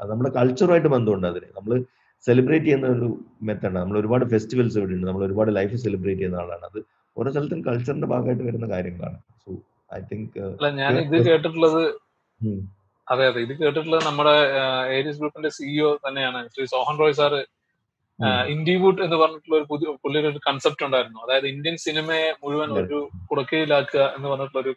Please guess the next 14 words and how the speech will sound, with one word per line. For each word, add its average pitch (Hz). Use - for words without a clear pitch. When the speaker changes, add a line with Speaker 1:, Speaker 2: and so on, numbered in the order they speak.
Speaker 2:
കൺസെപ്റ്റ് 131
ആയിരുന്നു. 120
എനിക്ക് 156
Speaker 1:
ഉം. 175
Speaker 2:
തോന്നുന്നത് 175
ഷൈത്തേട്ടൻ 160
ടൂ 151
തൗസൻഡ് 147
സെവൻറ്റീനിലും 175
സിക്സ്റ്റീനിലും, 170
ആ, 139
Speaker 1:
ഉം. 135
Speaker 2:
Indie 143
Wood 165